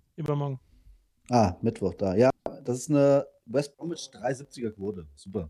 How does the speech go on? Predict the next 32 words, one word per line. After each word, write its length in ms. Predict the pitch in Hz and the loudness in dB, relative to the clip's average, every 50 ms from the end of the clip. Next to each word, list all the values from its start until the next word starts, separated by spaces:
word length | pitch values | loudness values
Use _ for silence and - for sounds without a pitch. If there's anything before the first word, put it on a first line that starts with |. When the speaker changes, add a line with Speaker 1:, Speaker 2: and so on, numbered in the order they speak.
| _ _ _ _ _ _ _ | _ _ _ _ _ _ _
Speaker 2:
Ja, 180 | _ - - - | _ -14 -8 -6
Speaker 1:
Ja, 140 | 131 120 117 | -4 -2 -2
Speaker 2:
top. 260 | 117 107 - - - | -2 -2 -4 -6 -10
Speaker 1:
kann 160 | - - 131 | -8 -6 -4
man 60 | 131 | -4
mitarbeiten. 440 | 131 131 143 135 131 139 135 127 120 _ _ _ _ _ _ _ _ _ _ _ _ _ _ _ _ _ _ - | -4 -4 -4 -4 -4 -4 -4 -4 -8 _ _ _ _ _ _ _ _ _ _ _ _ _ _ _ _ _ _ -8
Speaker 2:
Ja. 160 | 107 104 - - - _ _ _ _ _ _ _ _ _ _ _ _ _ _ _ _ _ _ _ _ - - - _ - - - - - _ _ | -6 -6 -6 -6 -10 _ _ _ _ _ _ _ _ _ _ _ _ _ _ _ _ _ _ _ _ -20 -20 -20 _ -20 -20 -20 -20 -20 _ _
Komm, 140 | - - 101 | -2 0 2
ich 60 | 92 | 4
mach 80 | 95 104 | 4 4
mal 60 | 104 92 | 6 6
Bundesliga. 420 | - 101 110 110 - - 113 117 | 6 6 4 4 2 -2 -2 2
Nee, 80 | 113 117 | 4 6
ich 40 | 131 | 6
mach 80 | 139 127 | 6 6
mal 100 | 107 98 | 4 2
Zweitliga. 600 | - - 107 123 123 110 95 87 92 92 90 85 _ _ _ _ | 0 -2 -2 -2 0 0 -2 -2 -2 -4 -6 -10 _ _ _ _
Ich 80 | - | -12
mach 140 | 98 95 98 | -8 -6 -6
mal 60 | 92 | -6
Zweitliga. 640 | - - - 95 98 110 - - 92 92 95 107 110 - _ _ _ _ _ _ _ _ _ _ | -6 -4 -4 -4 -4 -4 -6 -4 0 0 0 0 -2 -6 _ _ _ _ _ _ _ _ _ _
Ja, 140 | - 107 107 - - - _ - | 2 2 2 0 -4 -18 _ -2
komm. 160 | - 107 - - _ _ _ _ _ - | 0 0 0 -2 _ _ _ _ _ -4
Äh, 400 | 120 113 113 117 117 120 117 113 | 0 2 2 4 2 2 0 -2
Freitagabend 880 | - - - 123 135 165 170 143 131 131 127 135 143 156 156 151 _ - | -4 -2 0 2 4 4 2 0 -2 -4 -4 -4 -4 -6 -10 -12 _ -14
S 160 | 147 147 - | -14 -12 -8
V 140 | - 170 151 | -4 -4 -2
Sandhausen 520 | 139 143 135 131 117 120 127 151 160 156 | -2 -2 -4 -4 -4 -4 -4 -4 -4 -6
gegen 160 | 135 127 123 123 | -8 -8 -8 -10
F 140 | 135 139 | -12 -14
C 140 | - - 139 | -12 -8 -8
Ingolstadt. 640 | 123 143 147 139 131 127 - - 127 123 - _ | -8 -6 -4 -6 -6 -6 -6 -8 -8 -8 -10 _